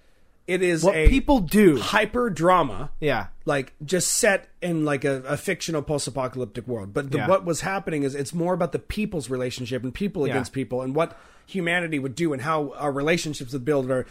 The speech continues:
Speaker 1: the things
Speaker 2: Like,
Speaker 1: that
Speaker 2: it's
Speaker 1: we
Speaker 2: not
Speaker 1: s-,
Speaker 2: about the zombies.
Speaker 1: it's not about the zombies. The
Speaker 2: Yeah.
Speaker 1: zombies are just a, a function to, to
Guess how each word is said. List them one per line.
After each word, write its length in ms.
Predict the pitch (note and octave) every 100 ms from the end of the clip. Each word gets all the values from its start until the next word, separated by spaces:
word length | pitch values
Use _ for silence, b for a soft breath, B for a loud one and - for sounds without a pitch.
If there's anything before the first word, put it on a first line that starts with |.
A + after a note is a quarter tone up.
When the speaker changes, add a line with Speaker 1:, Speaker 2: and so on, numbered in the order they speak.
| b
Speaker 1:
the 100 | -
things 300 | E3+ C#4+ D4
Speaker 2:
Like, 100 | F#3+
Speaker 1:
that 60 | C4+
Speaker 2:
it's 100 | F3+
Speaker 1:
we 60 | D#4
Speaker 2:
not 160 | E4+
Speaker 1:
s-, 60 | D#4+
Speaker 2:
about 300 | F3+ G#3+ A3+
the 60 | E3+
zombies. 420 | E3+ D#3 C3 G3+
Speaker 1:
it's 60 |
not 160 | B3+ A#3+
about 160 | G#3+ F3
the 60 |
zombies. 400 | D3+ D#3+ C3 F#2
The 60 | A2+
Speaker 2:
Yeah. 40 | E3+
Speaker 1:
zombies 400 | G#3 G3+ G3+ E3+
are 160 | E3
just 680 | D#3+ C3 - G3+ G3 - - -
a, 300 | D#3+ D3+ D3 D3
a 100 | D3
function 800 | - - G3 E3 - D3+ C3+ B2
to, 300 | D3 C#3 B2+
to 420 | - C#3+ C3